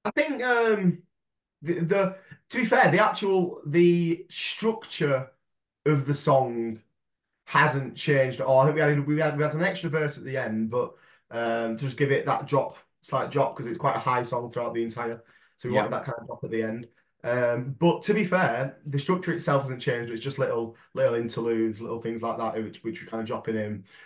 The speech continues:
Speaker 1: And it's kind of, we've, we've, it's been done pretty much since, I'd say, October time.
Speaker 2: Right.
Speaker 1: Uh, but we, we wanted to kind of release it. Obviously, it's, we don't want to release songs during Christmas because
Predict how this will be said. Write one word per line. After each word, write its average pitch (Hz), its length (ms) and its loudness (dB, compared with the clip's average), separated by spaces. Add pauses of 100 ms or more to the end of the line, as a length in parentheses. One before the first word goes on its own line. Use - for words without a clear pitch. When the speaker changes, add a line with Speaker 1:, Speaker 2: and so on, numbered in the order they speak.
Speaker 1:
And 113 100 -6
it's 117 120 -6
kind 120 200 -4
of, 113 240 -2
we've, 139 220 -2
we've, 135 260 -8
it's 127 160 -6
been 139 320 0
done 131 240 0
pretty 113 220 -4
much 110 240 -4
since, 110 560 -4 (640)
I'd 127 160 -2
say, 117 560 -2
October 127 500 -2
time. 156 460 -2 (340)
Speaker 2:
Right. 110 300 0
Speaker 1:
Uh, 117 60 -2
but 127 260 -6
we, 139 160 4
we 143 100 2
wanted 139 320 4
to - 80 -14
kind 127 220 -4
of 113 60 -2
release 120 340 -6
it. 110 180 -4
Obviously, 135 280 -2
it's, 135 300 -14 (440)
we 135 100 -2
don't 165 180 8
want 165 120 6
to 147 60 6
release 139 260 2
songs 120 220 -2
during 113 200 -6
Christmas 107 400 -8
because 110 480 -10